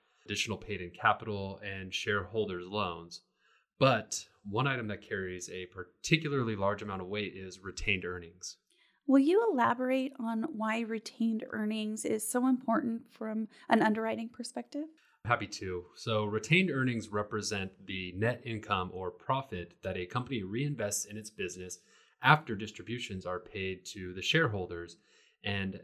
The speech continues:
Speaker 1: it heavily influences the overall equity of the company. So this is important to note because, as a general guideline, we say a contractor can qualify for an aggregate bonding capacity that is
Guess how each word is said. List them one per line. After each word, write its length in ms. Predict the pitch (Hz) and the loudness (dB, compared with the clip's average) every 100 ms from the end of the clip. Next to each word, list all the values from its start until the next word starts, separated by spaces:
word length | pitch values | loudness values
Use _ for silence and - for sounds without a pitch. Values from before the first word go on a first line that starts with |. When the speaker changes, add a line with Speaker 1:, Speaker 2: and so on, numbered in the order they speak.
| - | -14
Speaker 1:
it 140 | 107 98 | -10 -2
heavily 460 | 139 143 131 107 | 4 6 6 4
influences 840 | 107 104 98 92 - 92 90 87 - - - | -2 -4 -6 -6 -6 -6 -6 -8 -14 -16 -10
the 240 | 95 92 | -10 -2
overall 440 | 113 110 107 95 - | -2 2 2 2 0
equity 440 | 110 - 92 90 | -4 -4 -10 -8
of 180 | 90 87 | -10 -12
the 60 | 104 | -4
company. 480 | 151 156 - 87 - _ _ _ _ | 0 0 -2 -16 -20 _ _ _ _
So 260 | - 107 98 | -2 0 2
this 180 | 123 123 | 0 -2
is 100 | 147 | -2
important 380 | 143 139 123 104 | 0 2 0 -2
to 80 | |
note 300 | 104 120 110 | -2 0 -2
because, 640 | 101 95 101 95 92 92 - - 101 | -4 -4 0 0 -2 -6 -8 -10 -12
as 120 | 98 | -8
a 100 | 95 | -6
general 480 | 90 123 143 143 98 | 2 6 8 6 4
guideline, 720 | 101 110 110 98 92 90 90 | 2 2 2 -2 -2 -4 -4
we 140 | 113 | -4
say 320 | 127 147 135 110 | -2 -2 -2 -4
a 40 | |
contractor 540 | - 120 113 107 104 | -2 -4 -4 -8 -8
can 360 | 90 101 90 90 - | -12 -10 -8 -10 -6
qualify 400 | - 98 95 90 | -2 -2 -2 -8
for 480 | - 101 92 90 87 | -8 -4 -2 0 -2
an 160 | 90 90 107 | -6 -10 0
aggregate 600 | 110 113 117 110 101 - _ | 2 2 2 0 -2 -8 _
bonding 340 | 101 101 104 101 | 0 0 -2 -6
capacity 580 | 95 101 95 - 92 | -6 -6 -6 -8 -8
that 180 | 92 90 | -6 -6
is 280 | 90 87 85 | -4 -4 -6